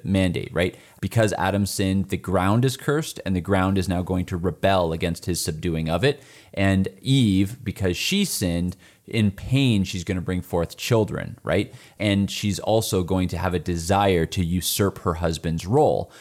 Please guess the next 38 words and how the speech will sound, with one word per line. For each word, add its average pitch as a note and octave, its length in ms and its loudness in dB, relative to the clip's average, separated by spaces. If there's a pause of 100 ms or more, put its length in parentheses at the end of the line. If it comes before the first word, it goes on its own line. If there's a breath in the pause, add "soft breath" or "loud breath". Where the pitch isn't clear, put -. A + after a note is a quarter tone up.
(140)
which A2 200 2
means B2 300 4
that F#2+ 280 2 (320 soft breath)
what's F#2+ 300 -2
disrupted G#2+ 580 -2
for F#2 200 0
her A2+ 340 4
is F2+ 240 -2
the F2+ 180 -6 (140)
order, A2+ 800 4 (120)
the F#2 140 -2
God-given F#2 640 2
creational F#2 760 0
order G2+ 360 4
of F2 100 0
the F2+ 80 -6
family, F2+ 760 -2
her F#2 120 -2
desire F2 440 2
to F2+ 140 -4
be E2 440 -2
submissive F2+ 640 -2
to F2 180 0
a - 20 -4
godly E2 360 -2
husband, E2 460 -4 (320 loud breath)
and G#2 160 2
then F#2+ 140 4
also F#2+ 600 0 (340)
pain F2 220 -2
and D2+ 80 -6
childbearing. D#2+ 520 -2
So - 140 -2
that - 140 2
just C#3+ 160 0
shows D#3 340 4
us E2 240 2
that F2+ 240 0